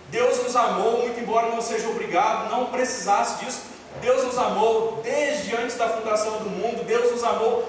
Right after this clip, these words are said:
e enviou Jesus. Amor anda junto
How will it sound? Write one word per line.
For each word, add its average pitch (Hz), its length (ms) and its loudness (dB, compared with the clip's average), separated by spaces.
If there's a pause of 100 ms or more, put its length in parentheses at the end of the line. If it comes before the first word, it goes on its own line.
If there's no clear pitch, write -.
(120)
e 226 140 -4
enviou 262 500 2
Jesus. - 480 -2 (100)
Amor 202 720 2 (580)
anda 202 340 0
junto 220 580 -4